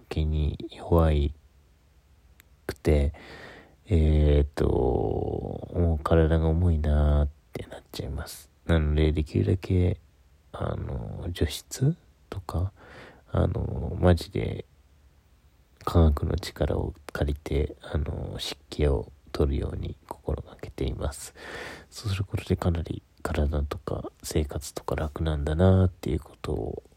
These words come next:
ここ何十年か生きてきて思いました。本当に、あの、除湿大事です。はい。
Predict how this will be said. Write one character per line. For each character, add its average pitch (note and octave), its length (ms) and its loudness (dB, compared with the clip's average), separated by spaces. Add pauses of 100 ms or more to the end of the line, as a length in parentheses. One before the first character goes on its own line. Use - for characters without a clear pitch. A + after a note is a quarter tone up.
こ - 200 -6
こ - 320 -2 (340)
何 D#2 240 2
十 D2 160 -2
年 C#2+ 220 -2
か - 120 -4
生 C#2+ 80 0
き - 120 -12
て - 100 -10
き - 140 -14
て - 200 -8
思 D2+ 300 0
い C#2+ 80 2
ま D2 140 -2
し - 100 -12
た。 - 160 -8 (320)
本 D2+ 200 -4 (120)
当 - 100 -4
に、 D2+ 140 -4 (320)
あ - 80 -16
の、 E2 140 -8
除 D#2+ 140 -2
湿 - 420 -8
大 - 160 -10
事 - 140 -16
で - 160 -8
す。 - 220 -20 (1500)
は D#2 300 2
い。 D2+ 220 -6